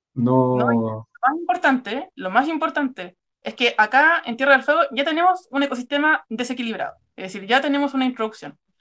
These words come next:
Speaker 2: ¿Para qué vamos a ir a Norteamérica a desequilibrar otro ecosistema? Es decir, n-, eh, la verdad es que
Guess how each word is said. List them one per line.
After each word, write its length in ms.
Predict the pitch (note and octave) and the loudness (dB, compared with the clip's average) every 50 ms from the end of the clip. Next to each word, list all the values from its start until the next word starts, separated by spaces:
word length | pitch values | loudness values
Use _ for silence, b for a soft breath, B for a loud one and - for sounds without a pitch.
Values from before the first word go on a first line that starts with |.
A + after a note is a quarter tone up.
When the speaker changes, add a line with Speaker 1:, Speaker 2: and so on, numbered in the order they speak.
| _ _ _ _ | _ _ _ _
Speaker 2:
¿Para 200 | G3+ G3+ G#3+ G#3 | 0 0 0 0
qué 100 | A#3+ C#4+ | 2 2
vamos 280 | D#4 E4 F4 E4+ E4+ C#4+ | 4 4 4 2 2 0
a 80 | B3 | 0
ir 140 | B3 C#4+ D#4+ | 0 0 0
a 40 | E4 | -2
Norteamérica 640 | D#4 D#4 D4 C#4+ C4 C#4 D4+ D4+ D4 D4 D4+ - - | -2 -2 -2 -2 -2 -2 -2 -2 0 0 0 0 0
a 100 | - A3 | 0 -2
desequilibrar 540 | A3 A3 A3+ A#3+ A3+ A3+ A3 G#3+ G#3 A#3+ C4 | 0 0 -4 -6 -6 -6 -6 -2 -2 0 2
otro 160 | C4+ C#4 C#4 | 2 2 2
ecosistema? 500 | C4+ C#4 C#4 C4 B3+ - F4+ C#4+ G3+ - | 0 -4 -4 -4 -6 -6 -4 -4 -4 -6
Es 80 | F3+ - | -8 -12
decir, 180 | - - F#3 _ _ _ _ _ _ _ | -16 -20 -20 _ _ _ _ _ _ _
n-, 160 | G#3+ G3+ - - | -14 -14 -12 -14
eh, 200 | F#3 F3+ F3 - | -14 -14 -12 -4
la 100 | - F#3+ | -2 0
verdad 200 | F#3+ G3 G#3+ B3 | 0 4 4 4
es 60 | B3+ | 4
que 300 | - D4 C#4 C4+ C4+ C4 | 2 -4 -4 -4 -4 -6